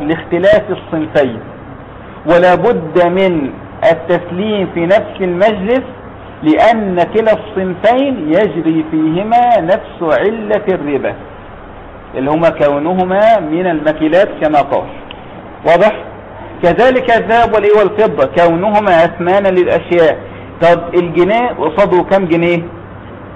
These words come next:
وفي نفس المجلس ولا لأ؟ طيب لو جنيه بدولار، أربعين جنيه قصاد دولار، يبقى كده في تفاوت في الإيه؟ في المقدار، صح؟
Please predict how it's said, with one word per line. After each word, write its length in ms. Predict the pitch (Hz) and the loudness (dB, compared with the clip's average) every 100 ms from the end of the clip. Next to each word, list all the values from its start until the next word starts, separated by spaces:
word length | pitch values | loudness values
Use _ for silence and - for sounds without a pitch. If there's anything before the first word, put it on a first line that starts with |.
| - - 151 | -16 -8 0
وفي 320 | 160 160 175 | 2 2 0
نفس 240 | 196 196 202 | 0 0 0
المجلس 1080 | 180 175 165 160 151 135 170 190 196 190 180 | 0 2 2 2 2 2 0 2 0 0 2
ولا 140 | 160 | 4
لأ؟ 360 | 170 - 180 - - - - | 6 6 4 0 -12 -12 2
طيب 180 | 185 180 | 2 4
لو 280 | 208 196 165 | 4 4 2
جنيه 340 | 214 247 254 | 0 2 2
بدولار، 720 | 180 196 196 190 196 202 - - - - - - - - - - | 4 4 4 6 6 4 2 -8 -14 -18 -18 -18 -20 -20 -20 0
أربعين 520 | 170 170 190 202 247 190 | 2 4 4 4 2 2
جنيه 360 | 202 220 254 | 2 2 0
قصاد 360 | - 196 247 240 | -2 0 0 2
دولار، 360 | 240 247 214 - - - - - - - - - | 4 6 4 0 -14 -18 -20 -20 -20 -20 -20 -8
يبقى 160 | 147 151 | -6 -2
كده 200 | 190 185 | 0 0
في 160 | 220 | -2
تفاوت 500 | 202 196 220 214 - | -4 2 2 2 2
في 60 | 175 | 4
الإيه؟ 220 | 180 185 - - - - - - - | 4 2 -4 -18 -18 -18 -18 -12 -2
في 60 | 180 | 0
المقدار، 680 | 196 202 185 247 226 - - - | 0 0 2 4 4 0 -12 -2
صح؟ 140 | 208 | 0